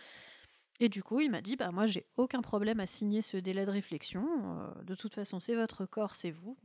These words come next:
Voilà. Donc là, les quatre mois ont pu commencer. Donc directement, j'ai pris rendez-vous avec, euh, avec, euh, la chirurgienne, qui m'a rencontrée donc une première fois.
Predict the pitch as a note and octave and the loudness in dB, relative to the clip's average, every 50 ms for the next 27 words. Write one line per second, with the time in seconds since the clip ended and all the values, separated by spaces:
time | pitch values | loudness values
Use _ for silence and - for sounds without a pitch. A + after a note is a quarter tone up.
0 | - - _ - - A3 D4+ - _ _ _ _ _ _ - - - - - - | -20 -20 _ -16 -14 -14 -14 -16 _ _ _ _ _ _ -20 -18 -18 -18 -20 -20
1 | - - - G#3 G3 - - - - - A3 A3+ C4 D4 D4+ C#4 A3 G#3+ G#3+ G#3 | -20 -12 -10 -8 -8 -8 -8 -10 -6 0 2 4 4 4 4 2 -2 -2 -4 -4
2 | - - - C4+ C4+ - - C4+ A#3 B3+ C#4+ C#4+ B3+ - - A#3+ - A#3+ A3+ A3 | -4 -4 -4 -4 -2 -2 -2 -2 0 2 0 0 -2 -4 -8 -6 -4 -2 -2 -2
3 | G#3+ G#3+ - - E3+ E3+ E3 F3 F3+ F3+ G#3 G#3+ A3+ A#3 - - B3 A3+ A#3+ B3 | -2 -2 -4 -6 -8 -10 -10 -10 -6 -4 -2 -2 -2 -2 -2 0 2 2 4 4
4 | A3+ G#3 - - - A3 G#3+ A3 A3+ G#3+ A3 G#3+ G#3 A3 A3+ A3 G3+ F#3+ F#3 G3 | 2 0 -2 -2 -4 -2 0 0 2 2 0 0 0 0 2 2 2 2 2 0
5 | G3 G3 - - - G3 F#3 F#3 F3+ F3+ - B1 - - - - - _ - - | -2 -4 -4 -6 -4 -2 -2 -2 -2 -4 -6 -8 -10 -12 -14 -18 -20 _ -8 -6
6 | G3 G3+ F#3+ G3 F#3+ F#3+ _ - - G3 F3+ - - - - - - - - - | -4 -4 -4 -4 -6 -8 _ -12 -10 -10 -8 -8 -8 -10 -10 -12 -14 -14 -14 -12
7 | - F#3+ F#3+ - - F#3+ F3 E3+ E3 - G3 A3 C#4+ F4+ F#4+ B3+ G3 - _ _ | -10 -8 -6 -6 -8 -8 -10 -10 -8 -4 -2 0 0 2 0 0 -2 -4 _ _
8 | _ _ _ _ - - - - - - - - - - - - - _ _ _ | _ _ _ _ -20 -20 -20 -20 -20 -20 -20 -20 -20 -20 -20 -20 -20 _ _ _
9 | _ _ _ _ _ - - D#4 D4+ D4+ D4 C#4+ B3+ B3 B3+ A#3+ - A#3+ - - | _ _ _ _ _ -4 -2 0 2 4 4 4 4 4 2 0 -2 -4 -2 0
10 | C4+ A3+ A3+ G#3+ - - G#3 G3 - - - D4+ D4 C#4+ C4+ A#3 A3+ - - - | 0 0 0 0 0 0 0 0 -2 -2 -2 2 2 4 4 4 2 0 -6 -6
11 | - - G3+ G3+ B3 E4+ A4 | -2 0 2 4 4 2 2